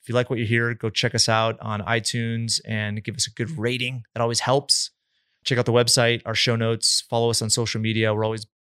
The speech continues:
posting things on there. But go out and make a difference. Like I said before, Operation Underground Railroad is, uh, something I haven't talked about before on the podcast, but recently, specifically with Wayfair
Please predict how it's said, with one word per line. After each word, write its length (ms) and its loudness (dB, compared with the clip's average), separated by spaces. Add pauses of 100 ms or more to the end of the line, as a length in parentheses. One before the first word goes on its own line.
posting 320 -2
things 240 -4
on 120 0
there. 260 -4 (340)
But 240 -4 (300)
go 80 2
out 60 8
and 60 0
make 120 2
a 40 0
difference. 540 -6 (420)
Like 120 -2
I 60 4
said 180 2
before, 540 0 (200)
Operation 380 0
Underground 320 0
Railroad 520 0 (440)
is, 280 -4
uh, 220 2
something 260 2
I 60 2
haven't 220 -2
talked 160 -2
about 160 -10
before 160 -14
on 80 -6
the 40 -8
podcast, 560 -2
but 220 -8 (300)
recently, 720 0 (220)
specifically 500 -4
with 180 -4
Wayfair 540 0